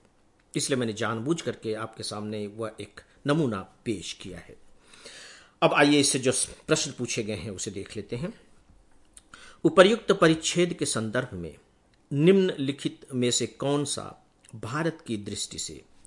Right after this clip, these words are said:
याद रखिए भारत की दृष्टि से सर्वाधिक तर्कसंगत एवं व्यावहारिक निहितार्थ हो सकता है?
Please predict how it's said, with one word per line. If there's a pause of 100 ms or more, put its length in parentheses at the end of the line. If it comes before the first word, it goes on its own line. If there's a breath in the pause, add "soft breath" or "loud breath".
(120)
याद
रखिए
भारत
की
दृष्टि
से (600 loud breath)
सर्वाधिक
तर्कसंगत (340)
एवं (160)
व्यावहारिक (340 soft breath)
निहितार्थ
हो
सकता
है?